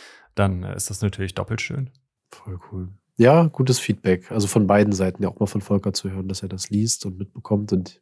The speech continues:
Speaker 2: ja, absolut, wenn man das, ich hab, ich hatte das jetzt erst in der Telegram-Gruppe geschrieben. Ich war im Urlaub und da hab ich, das kommt sonst nicht vor. <laughs> Ich will auch nicht dazu aufrufen. Ich finde,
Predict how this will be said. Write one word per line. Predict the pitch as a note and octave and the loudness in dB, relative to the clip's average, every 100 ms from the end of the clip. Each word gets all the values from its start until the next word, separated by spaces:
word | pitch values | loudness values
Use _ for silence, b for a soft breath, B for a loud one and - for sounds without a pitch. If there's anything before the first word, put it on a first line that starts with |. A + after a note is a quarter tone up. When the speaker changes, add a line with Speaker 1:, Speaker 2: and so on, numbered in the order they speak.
| _ | _
Speaker 2:
ja, | G2 G2+ G#2+ | 0 2 2
absolut, | G2+ G2 G#2+ G#2+ A2 | -2 -6 0 0 0
wenn | F#2 | 0
man | F#2+ | 0
das, | F#2+ - | 0 -2
ich | - | -4
hab, | G#2+ B B B B B | -6 B B B B B
ich | |
hatte | - G#2+ | 0 2
das | G2+ | 4
jetzt | G#2+ G2+ | 4 4
erst | G#2+ - | 2 2
in | G2+ | 2
der | G2 F#2+ | 4 4
Telegram-Gruppe | G#2+ A#2+ F#2+ F#2 F#2 F#2 G2 | 4 2 2 -2 -2 -2 0
geschrieben. | F#2+ - G2+ F#2+ | -2 -2 -2 -2
Ich | F2+ | 0
war | G2+ | 2
im | F#2+ | 2
Urlaub | G2+ A2+ A#2 - | 4 6 4 2
und | F#2 F2+ - - | -6 -6 -14 -10
da | - F#2 | -4 0
hab | G2+ | 0
ich, | F#2+ - _ _ _ | -2 -8 _ _ _
das | - - - _ - | -14 -12 -12 _ -2
kommt | G#2+ G2+ | 0 4
sonst | G2+ - | 2 4
nicht | A2+ - - | 2 2 -4
vor. | - A#2+ B2 | 2 4 4
<laughs> | - A2 - | 4 0 0
Ich | - | 2
will | A#2 | 4
auch | A2 | 4
nicht | A2 A2 | 2 0
dazu | - | 0
aufrufen. | G2 A2+ - B2 A#2+ | 2 2 2 0 2
Ich | - | 2
finde, | G#2 G2+ G2 | 2 2 0